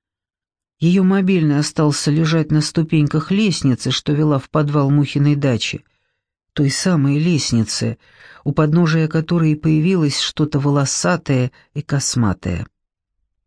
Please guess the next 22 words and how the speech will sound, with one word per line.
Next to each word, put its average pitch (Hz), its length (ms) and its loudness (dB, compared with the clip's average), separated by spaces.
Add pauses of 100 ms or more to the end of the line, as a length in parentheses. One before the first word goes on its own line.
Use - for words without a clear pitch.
(1500)
Оказалось, 285 540 2
что 262 180 0
починка 247 520 2
займёт 190 380 2
гораздо 180 400 0
больше 170 360 0
времени, 185 480 2
чем 156 260 2
изначально 160 600 2
предполагалось. 151 1000 0 (640)
Артём 208 360 2
был 185 180 4
взвинчен 190 600 2
не 190 120 4
на 202 180 2
шутку 120 720 -2 (300)
и 165 120 2
костерил 180 640 0
Толяна 185 640 2
и 165 140 -2
его 147 240 2
проделки. 143 800 0